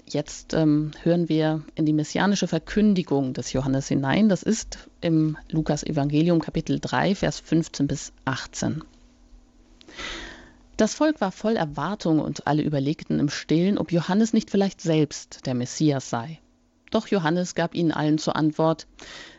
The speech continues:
"Ich taufe euch nur mit Wasser. Es kommt aber einer, der stärker ist als ich, und ich bin es nicht wert, ihm die Schuhe aufzuschnüren.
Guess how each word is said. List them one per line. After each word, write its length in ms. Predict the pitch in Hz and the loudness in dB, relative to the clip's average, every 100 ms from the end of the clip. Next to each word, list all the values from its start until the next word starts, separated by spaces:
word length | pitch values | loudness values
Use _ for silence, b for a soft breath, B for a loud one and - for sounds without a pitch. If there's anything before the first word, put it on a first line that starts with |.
| B | B
"Ich 260 | 262 302 - | -2 -2 -4
taufe 360 | 202 190 - | -2 -2 0
euch 180 | 180 170 | 0 2
nur 100 | 202 | 2
mit 180 | 226 - | 2 0
Wasser. 400 | 139 - 131 151 _ _ _ - | -6 -4 -6 -6 _ _ _ -4
Es 140 | 185 - | -4 0
kommt 220 | 285 302 | 2 4
aber 200 | 196 170 | 2 2
einer, 300 | 165 160 151 | 2 2 2
der 140 | 160 | 0
stärker 420 | - - 208 240 | -2 0 0 2
ist 220 | - 156 - | -2 -2 -6
als 200 | 143 - | -6 -6
ich, 360 | - - - - - | -6 -6 -10 -16 -4
und 180 | 170 175 | -2 0
ich 100 | - | 2
bin 140 | 226 | 2
es 140 | 220 | 2
nicht 240 | 208 - 165 | -2 -4 -4
wert, 340 | 202 170 - | 0 0 -2
ihm 140 | - 175 | -2 0
die 100 | 202 | 0
Schuhe 340 | - 262 175 | 2 4 4
aufzuschnüren. 760 | 123 - 156 - 151 135 147 | 0 -4 -8 0 2 2 -4